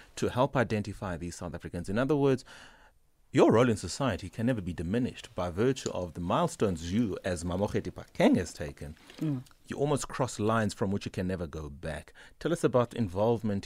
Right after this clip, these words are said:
Speaker 1: here and how this has opened up your universe to the contributions of many South Africans who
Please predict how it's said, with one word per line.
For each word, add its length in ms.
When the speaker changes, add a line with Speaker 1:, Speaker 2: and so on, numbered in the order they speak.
Speaker 1:
here 100
and 220
how 100
this 200
has 180
opened 320
up 100
your 220
universe 540
to 120
the 100
contributions 680
of 100
many 220
South 240
Africans 480
who 100